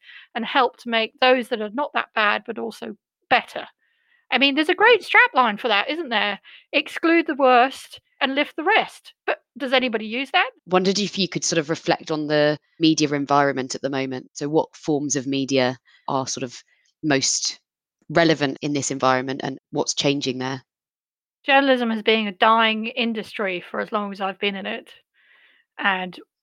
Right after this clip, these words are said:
Speaker 1: I think everybody knows the kind of the reasons for that fairly well. We've had the internet revolution, we've had a move away from people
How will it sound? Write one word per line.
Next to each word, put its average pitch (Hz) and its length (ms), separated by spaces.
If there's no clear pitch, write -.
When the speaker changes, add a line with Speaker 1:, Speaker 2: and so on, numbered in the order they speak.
Speaker 1:
I 202 220
think 254 260
everybody 214 380
knows 220 260
the 226 60
kind 214 200
of 185 60
the 202 80
reasons 233 380
for 226 80
that - 260
fairly 196 240
well. 208 380
We've - 100
had 202 280
the 202 220
internet 214 440
revolution, 240 800
we've 196 160
had 185 400
a 247 80
move 240 240
away 233 360
from 196 640
people 208 460